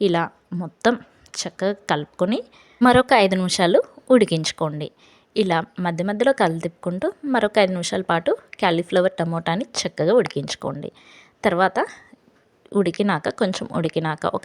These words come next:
ఐదు నిమిషాల తర్వాత కారం, టేస్ట్ తగ్గట్టు కారం వేసుకోండి. కాలీఫ్లవర్ వేసుకున్న ఒక ఐదు నిమిషాలకి టేస్ట్ తగ్గట్టు కారం కూడా యాడ్ చేసుకోండి.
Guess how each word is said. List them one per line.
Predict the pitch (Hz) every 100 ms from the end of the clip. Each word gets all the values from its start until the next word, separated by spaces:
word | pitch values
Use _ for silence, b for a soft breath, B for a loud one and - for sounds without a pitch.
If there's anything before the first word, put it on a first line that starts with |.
| 196
ఐదు | 156
నిమిషాల | 151 - 165 156
తర్వాత | 143 151 - - b b b b b _ _
కారం, | 220 170 160 165 - -
టేస్ట్ | 196 - 220
తగ్గట్టు | 170 165 - 571 571 508 -
కారం | 160 156 147
వేసుకోండి. | 151 - 156 147 160 -
కాలీఫ్లవర్ | 156 185 - 247 240 180
వేసుకున్న | 170 - 175 165 - 180
ఒక | 180
ఐదు | 151 156
నిమిషాలకి | 156 165 160 - -
టేస్ట్ | 190 170 - 175
తగ్గట్టు | 160 160 165 170 180
కారం | 151 156 165
కూడా | 208 190
యాడ్ | 160 -
చేసుకోండి. | 156 - 151 156